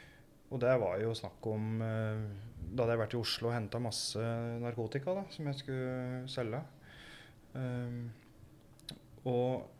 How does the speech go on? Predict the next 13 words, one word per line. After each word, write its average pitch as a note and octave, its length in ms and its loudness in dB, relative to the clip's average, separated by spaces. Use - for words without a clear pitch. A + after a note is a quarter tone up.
hadde A#2+ 280 -2
to A#2+ 140 0
bikkjer A#2 360 -2
som C3+ 160 2
sto A#2+ 140 -2
hjemme, A2 280 2
eh, A#2 600 -2
og A#2 80 -2
da G#2 120 2
hadde A#2 140 0
jeg G#2+ 140 0
sånn A2 160 0
f-, - 260 -12